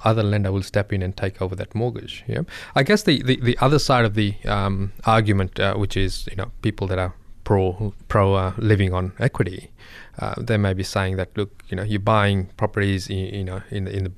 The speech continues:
in the so-called blue chip area, and it's always gonna go up." But hand in hand with that, with these areas, your holding cost is quite more significant than, uh, you know, buying in the affordable corridors. Um, so,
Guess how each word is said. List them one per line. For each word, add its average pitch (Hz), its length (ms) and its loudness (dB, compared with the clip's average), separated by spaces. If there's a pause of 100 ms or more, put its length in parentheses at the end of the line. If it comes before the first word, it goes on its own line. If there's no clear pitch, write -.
(140)
in 101 60 0
the 95 80 0
so-called 98 420 4
blue 127 180 6
chip - 240 0
area, 101 420 4
and 98 120 2
it's 98 140 0
always 110 220 6
gonna 98 200 0
go 95 220 -2
up." 135 240 0 (520)
But 117 180 0
hand 151 320 6
in 160 100 8
hand 120 340 4
with 98 160 2
that, 117 300 2
with 104 220 -2
these 123 380 2
areas, 117 540 0
your 117 140 0
holding 165 420 4
cost - 380 0
is 101 220 0 (160)
quite - 440 2
more 110 160 2
significant 107 840 -2 (520)
than, 110 480 6 (100)
uh, 104 320 4
you 117 120 0
know, 101 80 2
buying 101 340 4
in 98 60 2
the 101 100 4
affordable 113 500 2
corridors. 95 540 -2 (400)
Um, 104 220 0
so, 101 340 4